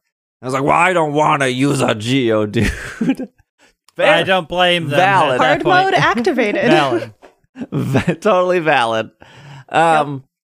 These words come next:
Speaker 3: Yep.
Speaker 1: well, good. You know, good for Temtem. Uh, they got a million people. Ha-, I, I, you know, I probably would have played this game if it came out maybe early in the year.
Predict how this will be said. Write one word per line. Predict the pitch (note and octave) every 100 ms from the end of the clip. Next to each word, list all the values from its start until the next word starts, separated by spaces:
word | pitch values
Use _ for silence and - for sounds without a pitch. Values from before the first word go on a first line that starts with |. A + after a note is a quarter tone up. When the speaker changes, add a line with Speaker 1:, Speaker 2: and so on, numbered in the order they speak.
| _
Speaker 3:
Yep. |
Speaker 1:
well, | - -
good. | A#4 C#4+
You | C4+
know, | D4
good | C#4 C#4
for | A#3+
Temtem. | G3+ D3 - D2+ - - _ -
Uh, | A2
they | C#3+
got | D3 D3+
a |
million | D#3 E3 E3
people. | D3+ D3+ C#3+ C#3+ C3+ _ _ _ _ _ _ _
Ha-, | - A2+ C3+ G2 - E2+ - -
I, | A2 B2+ C3+ C3+ C3 G#2+ _ _ _ _ _ _ _ - -
I, | A#2
you | E3+
know, | F3 D#3+
I | D3 D#3+
probably | D#3+ F3 F#3+
would | F#3+
have | E3+
played | - D3+ D3+
this | D#3
game | D3 D3+
if | C#3+
it | C3+
came | C#3+ C3
out | B2
maybe | B2 B2+ E2+
early | A#2 B2 B2+
in |
the | A#2+ B2
year. | A#2+ A#2+ A#2 A#2 A#2